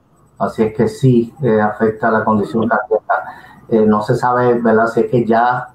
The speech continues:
Speaker 1: estamos hablando de pacientes que llegan, la, cada vez los pacientes que llegan a diálisis, dijimos ya que son diabéticos, pero cada vez son de mayor edad. El grupo de crecimiento mayor es después de los sesenta, sesenta y cinco años,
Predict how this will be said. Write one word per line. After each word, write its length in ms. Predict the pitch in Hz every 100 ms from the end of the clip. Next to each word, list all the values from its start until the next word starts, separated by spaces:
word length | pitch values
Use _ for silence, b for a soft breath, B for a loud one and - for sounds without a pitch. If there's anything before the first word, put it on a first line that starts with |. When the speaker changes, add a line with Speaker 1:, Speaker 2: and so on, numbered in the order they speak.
| _
Speaker 1:
estamos 300 | 110 110 113
hablando 240 | 120 123
de 60 | 113
pacientes 460 | 107 120 117 131
que 120 | 131 113
llegan, 400 | 113 131 139 139
la, 240 | 117 117
cada 300 | - 139 160
vez 300 | 160 156 -
los 160 | 147 117
pacientes 440 | 123 - 117 147
que 80 | 151
llegan 260 | 143 139 139
a 80 | 135
diálisis, 600 | 135 127 110 - 104 _ b b b _ _ _ -
dijimos 340 | 113 110 120
ya 140 | 127 127
que 100 | 127
son 160 | 127
diabéticos, 560 | 127 131 104 - - 131 _
pero 200 | 120 120
cada 220 | 107 110 131
vez 140 | 143
son 240 | - 123
de 100 | 131
mayor 340 | 113 101 98 123
edad. 340 | 139 104 - - _ _ _ _
El 140 | - 104
grupo 340 | 101 - 127
de 80 | 120
crecimiento 560 | 120 110 110 104 107 123
mayor 300 | 117 110 113
es 100 | 113
después 280 | - 104
de 120 | 107 117
los 200 | 113 113 B B
sesenta, 480 | - 117 214 104 -
sesenta 400 | - - - 214
y 40 |
cinco 360 | - 90 - 117
años, 360 | 101 95 120